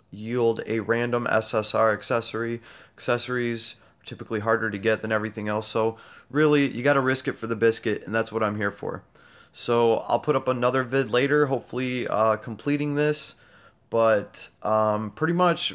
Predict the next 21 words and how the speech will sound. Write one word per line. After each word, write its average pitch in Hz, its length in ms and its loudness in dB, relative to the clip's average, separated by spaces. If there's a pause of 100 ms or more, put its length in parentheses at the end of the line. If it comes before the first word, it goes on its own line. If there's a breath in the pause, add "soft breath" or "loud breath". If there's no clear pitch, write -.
(140)
the 127 80 -4
only 156 200 2
advice 143 280 2
I 139 60 2
can 113 160 -8
give 127 160 0
for 123 140 -4
this 113 260 2
is 104 180 -6
you're 123 100 -4
either 123 120 -6
gonna 123 160 -2
have 117 200 0
to 131 60 -2
have 117 160 2
the 113 60 -4
stats 117 380 2
to 107 80 -4
deal 113 200 2
with 110 140 2
this 107 380 -2